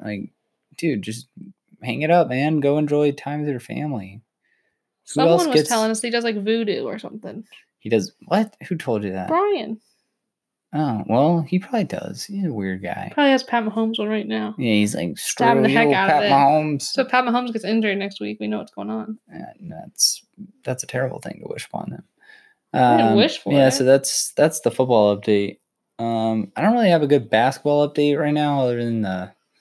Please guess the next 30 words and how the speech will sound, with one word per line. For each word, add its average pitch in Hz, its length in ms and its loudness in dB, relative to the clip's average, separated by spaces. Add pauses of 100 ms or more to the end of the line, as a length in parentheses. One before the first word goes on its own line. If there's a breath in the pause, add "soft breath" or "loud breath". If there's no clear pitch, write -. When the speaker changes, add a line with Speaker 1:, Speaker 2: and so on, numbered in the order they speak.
(480)
Speaker 1:
Grizzlies 101 480 -2
are 95 80 -6
doing 101 240 -4
pretty 101 180 -8
well, 101 320 -6
so - 160 -8
I'm 104 100 -6
excited - 360 -8
about - 240 -4
that. - 240 -8 (1160 soft breath)
Speaker 2:
Well, 269 200 2
Speaker 1:
Um, 110 460 2
Speaker 2:
the 254 100 -6
Philly, 254 480 -2 (100)
uh, - 60 0
Speaker 1:
also - 180 2
Speaker 2:
the 165 60 6
game 156 180 6
in 233 60 2
Philly 226 220 0
tonight, 214 260 -6
they're 233 80 -12
supposed 240 240 -10
to 233 40 -12
do 233 140 -10
some 226 160 -14
big 233 220 -10
thing. - 320 -12 (880)
Speaker 1:
The 120 100 2
who? 160 420 4